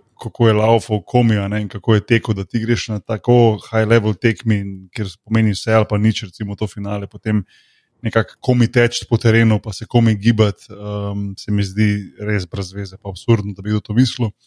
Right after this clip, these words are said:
Ehm, po drugi strani pa je pokazal, koliko on dejansko pomeni za ekipo, a ne, da je, da je vseeno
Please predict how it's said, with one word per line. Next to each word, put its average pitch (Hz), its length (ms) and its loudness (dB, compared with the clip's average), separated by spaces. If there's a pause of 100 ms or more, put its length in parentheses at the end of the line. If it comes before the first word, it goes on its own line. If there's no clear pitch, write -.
(340)
Ehm, 104 240 2
po 113 120 0
drugi 135 220 0
strani 131 320 2
pa 117 80 0
je 107 60 0
pokazal, 117 400 0
koliko 123 260 0
on 123 100 6
dejansko 113 460 4
pomeni 113 340 4
za 101 140 2
ekipo, 104 420 0
a 98 40 -2
ne, 104 120 0
da 101 160 -2
je, 101 340 0
da 98 140 -10
je 101 60 -2
vseeno 113 480 2